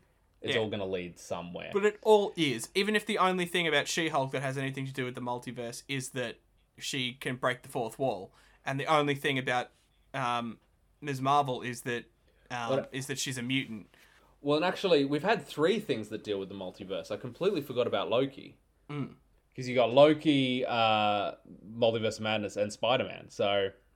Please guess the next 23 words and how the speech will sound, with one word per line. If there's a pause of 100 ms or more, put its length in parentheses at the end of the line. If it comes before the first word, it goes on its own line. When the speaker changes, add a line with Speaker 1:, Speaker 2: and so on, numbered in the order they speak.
Speaker 2:
Mm. (600)
Speaker 1:
anyway,
the
next
Disney
Plus
show
after, (260)
after,
um, (300)
Blade
is
Ironheart. (460)
Speaker 2:
Yep, (140)
excellent. (460)
Speaker 1:
Uh, (300)
yeah,
great.
We
spoke
about
Ironheart.
Then